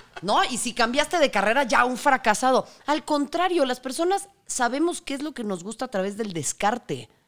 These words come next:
no de la elección en, en, en, en, en el primer lugar. Y lo mismo pasa en la vida. O sea, las cosas no te van a salir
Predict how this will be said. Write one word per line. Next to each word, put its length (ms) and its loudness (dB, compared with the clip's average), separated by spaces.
no 240 2
de 140 -2
la 200 -4
elección 600 -2
en, 140 -2
en, 220 -2
en, 180 -6
en, 160 -4
en 160 -2
el 100 -6
primer 300 -4
lugar. 220 -2
Y 100 -2
lo 100 2
mismo 300 0
pasa 200 -4
en 80 -2
la 100 0
vida. 280 -2
O 40 -6
sea, 140 -8
las 140 -4
cosas 180 -6
no 80 -2
te 120 -8
van 200 -2
a 60 -4
salir 400 -6